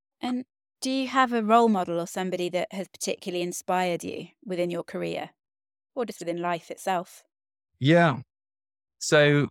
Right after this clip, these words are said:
Speaker 2: the C E O who gave me a chance in my first year as a consultant, that was a brave move. It was a difficult area. And for him to do that was,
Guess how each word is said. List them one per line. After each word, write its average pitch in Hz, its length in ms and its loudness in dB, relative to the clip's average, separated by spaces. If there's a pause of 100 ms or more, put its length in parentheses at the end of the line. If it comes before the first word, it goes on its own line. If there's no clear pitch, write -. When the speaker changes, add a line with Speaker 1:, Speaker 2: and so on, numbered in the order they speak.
Speaker 2:
the 127 160 0
C 160 300 4
E 147 60 6
O 123 200 6
who 110 420 0
gave 110 320 2
me 104 140 -2
a 95 80 -6
chance 92 560 -2
in 95 80 0
my 95 160 6
first 98 400 0
year 95 320 4
as 87 180 0
a 90 260 -4
consultant, 87 640 0
that 131 120 4
was 127 120 0
a 117 40 4
brave 120 380 6
move. 117 460 2 (880)
It 117 80 2
was 107 140 4
a 104 60 0
difficult 113 460 -2
area. 113 440 4 (1120)
And 110 180 2
for 123 100 2
him 123 160 4
to 110 100 0
do 110 240 4
that 95 280 4
was, 92 600 0